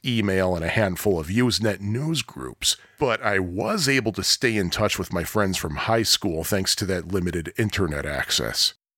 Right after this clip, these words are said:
Our college didn't get access to the internet until nineteen ninety-four, though, and at that point it was pretty much just text only, no web access. We would access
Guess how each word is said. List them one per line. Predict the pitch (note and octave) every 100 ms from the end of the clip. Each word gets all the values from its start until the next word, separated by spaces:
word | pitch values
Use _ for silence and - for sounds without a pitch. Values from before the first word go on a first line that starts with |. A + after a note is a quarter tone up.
| _ B2
Our | E3+
college | - - G3+ E3+ A#2 F2+
didn't | B2+ A2
get | G2+ G2+
access | F2+ F2+ - G#2+ -
to | G#2+
the | G2+
internet | G#2+ G#2 G#2+ A2
until | G2+ - G#2+
nineteen | G#2+ A#2 A2+
ninety-four, | G#2+ G2+ E2+ - C#3+ G3+ D#3
though, | A#1+ A#1 - _ _ -
and | C3+
at | B2+
that | C3+ E3 -
point | A2+ A2 -
it | B2
was | C#3
pretty | - G3+ F3+
much | C#3+ -
just | B2+ A#2+ -
text | C3+ B2+ -
only, | A#2 C3 F2 C2+ - -
no | F#2+ G#2+
web | A2+ F#2+ A2+ F#2+
access. | C#2+ C2+ - C#2+ B1 - - _ _ _ _ -
We | C3
would | B2+
access | B2+ B2 - B2+ -